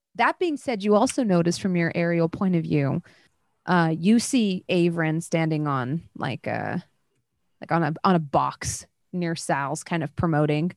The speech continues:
And you also see some, some traffic around, uh, Freely, where you think, you know, the free ale on the docks has, or ale on the docks has helped people kinda, like, push people that way, even if it's, it's for the wrong reasons.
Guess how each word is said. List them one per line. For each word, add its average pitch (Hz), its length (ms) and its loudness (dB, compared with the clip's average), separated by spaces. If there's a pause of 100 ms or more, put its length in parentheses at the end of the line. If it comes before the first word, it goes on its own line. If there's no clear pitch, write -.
(320)
And 214 100 0
you 233 80 2
also 269 240 2
see 294 200 -2
some, 190 500 -4
some 190 180 -4
traffic 180 460 -2
around, 160 460 -6
uh, 151 280 -4
Freely, 165 600 -2
where 160 440 -2
you 175 280 -4
think, 233 320 -6 (320)
you 190 160 -4
know, 131 260 -6
the 170 80 -10
free 220 300 0
ale 185 220 2
on 175 120 0
the 165 80 -4
docks 156 380 -4
has, 160 180 -6 (400)
or - 140 -2
ale 196 220 2
on 180 120 -2
the 175 60 -4
docks 165 320 -4
has 170 220 -10
helped 175 440 -2
people 160 340 -6
kinda, 160 280 -6
like, 117 260 -10
push - 220 -6
people 165 280 -8
that 139 200 -4
way, 165 320 -2
even 175 240 0
if 170 100 -2
it's, - 320 -20
it's 170 220 -8
for 170 240 -2
the 160 100 -2
wrong 175 460 2
reasons. - 520 -10